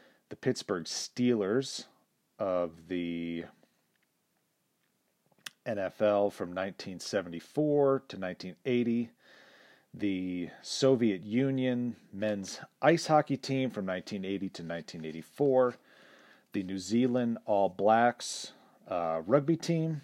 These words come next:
from nineteen eighty-six to nineteen ninety, the Cuba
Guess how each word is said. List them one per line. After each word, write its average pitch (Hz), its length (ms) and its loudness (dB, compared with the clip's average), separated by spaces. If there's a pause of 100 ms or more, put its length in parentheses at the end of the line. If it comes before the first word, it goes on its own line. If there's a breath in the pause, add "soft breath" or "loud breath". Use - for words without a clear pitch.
(140)
from 98 120 -6
nineteen 98 360 -4
eighty-six 98 640 -2
to 92 80 -10
nineteen 85 440 -10
ninety, 113 520 0 (600 loud breath)
the 87 120 -8 (140)
Cuba 147 680 4